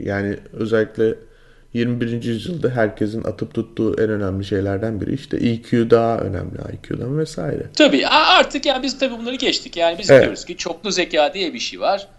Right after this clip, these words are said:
Speaker 2: Esas da herhangi bir standartize testte, e, zekayı ölçmek için,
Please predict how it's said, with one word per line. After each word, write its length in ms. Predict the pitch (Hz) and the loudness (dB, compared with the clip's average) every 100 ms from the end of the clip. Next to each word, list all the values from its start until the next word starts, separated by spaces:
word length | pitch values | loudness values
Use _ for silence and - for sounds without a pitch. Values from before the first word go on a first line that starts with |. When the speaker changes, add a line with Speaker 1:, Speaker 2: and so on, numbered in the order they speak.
| - - - | -20 -20 -12
Speaker 2:
Esas 380 | 139 - 156 - | -8 -6 -6 -4
da 100 | 165 | 0
herhangi 400 | 156 175 214 196 | 2 2 0 -4
bir 80 | 160 | -8
standartize 640 | - 160 156 147 139 151 | -6 -6 -6 -10 -8 -8
testte, 400 | 151 156 - 160 | -8 -8 -6 -4
e, 340 | 196 190 160 143 | -4 -4 -10 -10
zekayı 460 | 156 156 160 160 | -10 -2 -2 -2
ölçmek 380 | 156 131 117 110 | -4 -6 -10 -12
için, 400 | 101 - 196 | -10 -8 -8